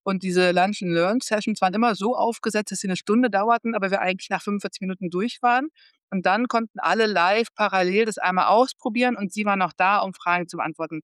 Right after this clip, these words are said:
Und das war großartig, weil nicht nur quasi dieser Rahmen gegeben wurde, „Jetzt probieren wir das mal aus“, und wir werden an die Hand genommen. Es gibt immer ein Thema, was wir ausprobieren. Ähm,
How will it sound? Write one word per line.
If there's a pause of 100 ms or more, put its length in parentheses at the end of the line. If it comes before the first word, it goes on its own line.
(480)
Und
das
war
großartig,
weil
nicht
nur (360)
quasi
dieser
Rahmen
gegeben
wurde,
„Jetzt
probieren
wir
das
mal
aus“,
und
wir
werden
an
die
Hand
genommen.
Es
gibt
immer
ein
Thema, (360)
was
wir
ausprobieren. (680)
Ähm,